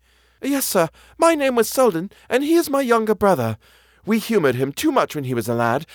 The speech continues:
and gave him his own way in everything until he came to think that the world was made for his pleasure, and that he could do what he liked in it. Then, as he grew older, he met wicked companions, and the devil entered into him until he broke my mother's heart and dragged our name in the dirt.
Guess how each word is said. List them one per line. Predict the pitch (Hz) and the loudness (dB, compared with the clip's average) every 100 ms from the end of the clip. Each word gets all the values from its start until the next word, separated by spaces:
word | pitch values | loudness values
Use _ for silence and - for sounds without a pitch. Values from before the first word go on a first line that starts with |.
| - | -6
and | 214 | -2
gave | 208 240 | 0 0
him | 247 | 0
his | 240 196 247 | -2 -2 2
own | 277 226 | 2 2
way | 127 131 | -2 -2
in | 165 | -2
everything | 247 294 - 220 | 0 -2 -2 -6
until | - 202 | -2 -2
he | 208 | -2
came | - 175 | -4 -6
to | 175 | -6
think | - 165 | -8 -8
that | 170 | -2
the | 190 | -2
world | 185 233 240 | 2 4 4
was | 240 | 0
made | 190 170 139 | -2 -2 0
for | 165 | -2
his | 165 | -4
pleasure, | - 160 117 113 - - - - | -2 -2 0 -2 -4 -14 -18 -4
and | 214 | -2
that | |
he | 208 | 0
could | 240 202 | -4 -2
do | 294 | 0
what | 214 180 | 2 2
he | 233 | 0
liked | 240 220 - | 0 0 -2
in | 127 | -6
it. | 113 - _ _ _ _ _ - | -6 -10 _ _ _ _ _ -4
Then, | 196 226 | 0 0
as | 190 | 0
he | 214 | 0
grew | 185 185 | 2 2
older, | - 214 139 147 | 4 4 4 0
he | 208 | 0
met | 202 - - _ _ | -2 -4 -18 _ _
wicked | 185 214 165 | -2 -2 -2
companions, | 170 165 151 139 151 190 | -6 -4 0 0 -2 -2
and | 202 | -2
the | |
devil | 202 226 214 | 0 2 2
entered | 180 170 160 | 0 -2 -4
into | 151 | -4
him | 160 202 | -2 -2
until | 208 214 | 0 -2
he | 202 | -2
broke | 175 233 247 | -2 0 2
my | 240 | 0
mother's | 202 170 147 | 2 0 -2
heart | 131 147 180 | 0 0 0
and | 170 - - - | -6 -14 -20 -6
dragged | 285 254 226 | 0 0 2
our | 214 | 0
name | 202 170 | 0 -2
in | 190 | -2
the | 202 | -2
dirt. | 196 240 135 107 | 0 0 0 -4